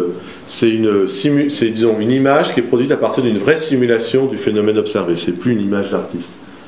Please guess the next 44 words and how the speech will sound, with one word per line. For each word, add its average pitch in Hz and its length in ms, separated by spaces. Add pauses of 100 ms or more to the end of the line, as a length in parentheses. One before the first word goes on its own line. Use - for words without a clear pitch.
(300)
Mais 98 60
c'est 98 140
pas 131 180
une 101 140
vraie 107 240
image. 90 360
On 85 60
n'a 85 60
pas 110 160
filmé 104 340
ça 101 200
comme 90 200
ça, - 140
bien - 160
sûr. - 140 (1080)
Alors 110 180
voilà 165 380
le, 113 260
ce 101 140
qu'on 120 160
a 113 100
vraiment 135 360
obtenu. 120 440
Euh, 92 160 (520)
l'astronomie, 104 440
c'est 101 160
parfois 98 240
austère. 101 380 (640)
Donc 131 260
vous 127 100
avez 139 280
ici - 260
le - 260
signal 156 480
détecté 135 520
dans 120 160
les 113 100
deux 131 200
détecteurs, 139 680
euh, 104 260
américains 113 580 (300)
de, 101 80 (220)
de 113 100
ligo. 113 540